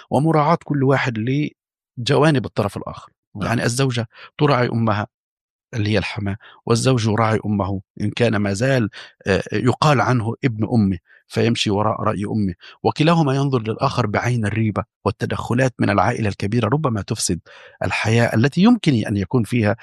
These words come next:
Speaker 1: شيء من التجاوز والتسامح والعفو بين الزوج والزوجة، إنما لا يكون ذلك موجوداً إذا وجد نظرة من الطرف الآخر أو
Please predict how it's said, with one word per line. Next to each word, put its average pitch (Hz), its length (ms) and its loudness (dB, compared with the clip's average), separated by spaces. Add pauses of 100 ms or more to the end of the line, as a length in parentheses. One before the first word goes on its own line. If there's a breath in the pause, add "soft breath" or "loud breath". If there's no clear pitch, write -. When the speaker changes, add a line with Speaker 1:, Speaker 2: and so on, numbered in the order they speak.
(140 loud breath)
Speaker 1:
شيء 110 220 0
من 104 160 -2
التجاوز 95 540 -2
والتسامح 95 600 -4
والعفو 90 400 -2
بين 85 200 -4
الزوج 87 320 -6
والزوجة، 90 380 -4 (320 soft breath)
إنما 104 320 2
لا 101 180 2
يكون 110 340 -2
ذلك 90 280 -4
موجوداً 90 460 -2 (360 loud breath)
إذا 98 240 0
وجد 117 400 0
نظرة 101 520 0
من 92 140 -2
الطرف - 340 -6
الآخر - 380 -6 (120)
أو 101 200 0